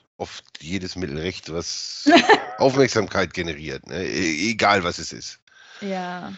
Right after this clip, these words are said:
Speaker 2: von daher ist dann einfach ein Event. Aber sagen wir mal so, leider, ähm, ja, da braucht man vielleicht noch ein bisschen mehr. Mal gucken, wie das ankommt. Aber es ist jetzt noch nicht so, dass es in der großen Öffentlichkeit so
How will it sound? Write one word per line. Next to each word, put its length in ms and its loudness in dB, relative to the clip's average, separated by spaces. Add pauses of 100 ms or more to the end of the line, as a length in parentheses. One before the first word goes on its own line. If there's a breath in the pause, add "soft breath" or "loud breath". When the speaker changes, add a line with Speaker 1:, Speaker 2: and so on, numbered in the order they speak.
Speaker 2:
von 120 -8
daher 720 -4
ist 220 -18
dann 100 -8
einfach 280 -8
ein 80 -8
Event. 520 -8
Aber 240 4
sagen 220 4
wir 60 2
mal 180 -4
so, 180 -2
leider, 540 0
ähm, 280 -8
ja, 280 -4
da 100 2
braucht 240 2
man 200 4
vielleicht 180 -2
noch 80 -4
ein 80 -2
bisschen 260 -6
mehr. 300 2
Mal 140 -2
gucken, 240 -2
wie 40 0
das 200 -10
ankommt. 580 0
Aber 400 -2 (1120 soft breath)
es 160 6
ist 140 6
jetzt 160 8
noch 100 10
nicht 180 8
so, 120 0
dass 240 0
es 180 -8
in 80 0
der 140 2
großen 340 -2
Öffentlichkeit 640 -2
so 420 -2